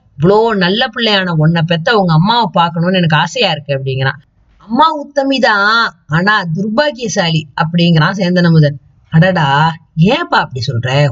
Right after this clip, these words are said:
ஒருவேளை உங்க அப்பா?" அப்படிங்கிறான். "அப்பா செத்துதான் போனாரு, ஆனா அது மட்டும் இல்ல, அம்மா பிறவியிலே துர்பாக்கியசாலி, நீங்க நேர்ல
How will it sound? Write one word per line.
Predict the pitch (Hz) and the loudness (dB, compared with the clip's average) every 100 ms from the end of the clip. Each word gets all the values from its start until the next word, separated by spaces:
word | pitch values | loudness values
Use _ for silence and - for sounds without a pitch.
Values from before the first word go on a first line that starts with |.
| 131 | 0
ஒருவேளை | 143 175 208 220 196 | 2 4 4 2 4
உங்க | 156 147 | 4 2
அப்பா?" | 139 - 196 196 190 170 | -2 0 0 2 2 0
அப்படிங்கிறான். | 151 151 143 139 135 - - _ | -2 -4 -4 -4 -8 -14 -20 _
"அப்பா | - - 123 - 208 214 | -6 -6 -6 -2 0 0
செத்துதான் | 226 185 208 214 220 | -4 -6 -2 -2 -2
போனாரு, | 214 208 202 196 175 135 | -2 0 0 0 -2 -2
ஆனா | 165 175 | 0 0
அது | 139 165 | 0 0
மட்டும் | 196 196 233 | 0 0 2
இல்ல, | 220 175 156 | 2 0 -2
அம்மா | 143 196 196 190 190 170 | 0 2 2 2 -2 0
பிறவியிலே | 165 190 208 196 208 | 0 0 0 2 2
துர்பாக்கியசாலி, | 214 202 202 208 190 190 151 143 - | 2 0 0 -2 -2 -2 -2 -4 -8
நீங்க | 143 139 | -4 -2
நேர்ல | 139 180 202 | 2 0 0